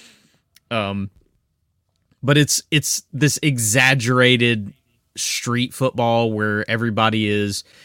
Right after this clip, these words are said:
you know, these ridiculous suplex tackles, the throws downfield, and the, the, the jukes that, like, they're, they're literally, like, handstanding over the player in front of them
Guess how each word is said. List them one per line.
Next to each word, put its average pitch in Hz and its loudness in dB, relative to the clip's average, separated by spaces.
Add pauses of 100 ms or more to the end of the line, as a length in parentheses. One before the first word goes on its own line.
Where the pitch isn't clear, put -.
(160)
you 113 -4
know, 101 -2
these 107 -4
ridiculous 113 -2
suplex 110 -2
tackles, 101 -2 (340)
the 107 -2 (840)
throws 131 -2
downfield, 113 -2
and 110 -2
the, 107 -2
the, 110 -6
the 120 -6
jukes 117 -4
that, 120 -4 (800)
like, 113 -4
they're, 123 -4
they're 123 -4
literally, 123 -2
like, 107 -2
handstanding 113 0
over 120 0
the 113 -2
player 113 0
in 110 -4
front 107 -4
of 110 -4
them 113 -2